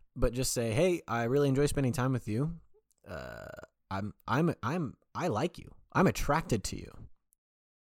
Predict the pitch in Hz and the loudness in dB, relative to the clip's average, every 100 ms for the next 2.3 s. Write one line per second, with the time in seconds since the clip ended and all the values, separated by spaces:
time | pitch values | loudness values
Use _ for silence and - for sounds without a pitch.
0 | _ _ _ _ _ _ _ 104 127 156 | _ _ _ _ _ _ _ -4 0 2
1 | 160 - 165 165 208 - 123 123 120 123 | 2 2 4 4 2 0 0 2 2 2
2 | 117 113 107 | 0 -2 -2